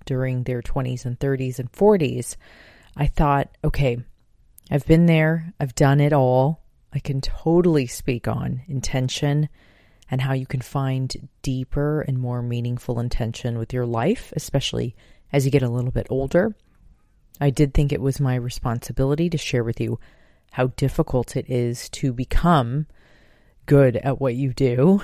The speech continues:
<laughs> It will take you decades, if not your entire life, to do so. Some people, for example, Vincent van Gogh or, uh,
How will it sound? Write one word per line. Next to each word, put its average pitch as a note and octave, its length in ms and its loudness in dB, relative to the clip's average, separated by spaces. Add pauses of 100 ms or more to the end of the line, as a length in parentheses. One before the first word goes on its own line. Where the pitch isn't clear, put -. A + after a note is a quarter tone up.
(140)
<laughs> - 200 4
It - 80 4
will C3 100 -4
take - 420 2
you C#3+ 440 4
decades, D3+ 840 4
if - 160 0
not C#3 240 0
your C#3 220 -2
entire C3+ 680 2
life, A#2+ 440 -2
to - 120 -6
do A#2+ 200 -4
so. B2 420 0 (340)
Some C#3 320 4
people, C3+ 480 2
for C3 220 0
example, B2+ 580 -4
Vincent B2 380 -6
van A#2+ 220 0
Gogh B2 440 2
or, B2 400 -2 (600)
uh, G#2+ 260 -4